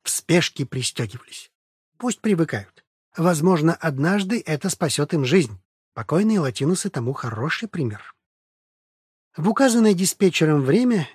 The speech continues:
непроницаемый голубой щит начал мерцать и словно истончился,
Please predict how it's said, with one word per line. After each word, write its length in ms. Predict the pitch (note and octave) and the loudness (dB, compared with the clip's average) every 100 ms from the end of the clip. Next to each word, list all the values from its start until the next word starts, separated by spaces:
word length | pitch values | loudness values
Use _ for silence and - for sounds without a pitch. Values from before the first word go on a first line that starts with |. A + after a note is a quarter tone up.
| - | 0
непроницаемый 920 | F#3 F3 E3+ D#3+ - D3+ C3+ B2+ B2+ | 2 4 4 4 2 0 2 0 -2
голубой 440 | C3 C3 B2 A#2+ | 0 -2 0 -2
щит 460 | G#2+ - A#3+ - - | -2 -4 -6 -8 -12
начал 420 | C#3 G#3+ G3+ G3+ | -2 -2 0 0
мерцать 680 | F3 D3 A#2+ - E3+ G#3 - _ _ _ | 2 0 -2 -2 -2 -2 -10 _ _ _
и 80 | - | -12
словно 400 | - C3 D3 D#3+ E3 | -8 -4 0 0 -2
истончился, 960 | D#3+ - F#3 F#3+ - B3+ A3+ - - | -6 -4 -2 -2 -2 -2 -2 -4 -8